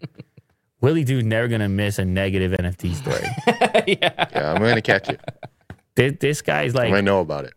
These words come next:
Speaker 2: he's like N F T vigilante.
Speaker 1: Yeah. He
Speaker 2: Shots
Speaker 1: needs to know.
Speaker 2: fired.
Speaker 3: But I
Speaker 2: Yeah.
Speaker 3: don't do anything about it.
Speaker 1: Uh-huh. <laughs>
Speaker 3: I
Speaker 2: Cryp-,
Speaker 3: just report
Speaker 2: crypto
Speaker 3: it.
Speaker 2: entrepreneur Sina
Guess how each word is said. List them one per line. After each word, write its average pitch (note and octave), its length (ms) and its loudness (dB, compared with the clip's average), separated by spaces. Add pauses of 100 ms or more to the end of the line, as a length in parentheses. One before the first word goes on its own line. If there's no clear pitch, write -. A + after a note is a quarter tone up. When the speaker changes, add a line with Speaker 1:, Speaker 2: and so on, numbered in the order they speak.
Speaker 2:
he's A#2+ 240 -2
like C3 200 0
N C3 180 0
F C3+ 180 -4
T C3+ 240 -2
vigilante. A#2 720 0
Speaker 1:
Yeah. E3 440 0 (180)
He - 160 -8
Speaker 2:
Shots B2+ 140 4 (120)
Speaker 1:
needs - 60 -10
to - 60 0
know. G#2+ 100 4
Speaker 2:
fired. B2 360 0 (140)
Speaker 3:
But G2 120 6
I - 100 8
Speaker 2:
Yeah. C#3 80 4
Speaker 3:
don't G2 80 -2
do G#2 200 2
anything C3 360 -2
about C#3 260 0
it. D#3+ 140 -2 (100)
Speaker 1:
Uh-huh. G#2 280 -4 (160)
<laughs> - 40 -10 (340)
Speaker 3:
I D#3 60 0
Speaker 2:
Cryp-, D3 240 6
Speaker 3:
just - 260 -2
report F#2+ 280 0
Speaker 2:
crypto D3+ 280 2
Speaker 3:
it. - 40 -2
Speaker 2:
entrepreneur B2+ 640 0
Sina C3+ 580 -2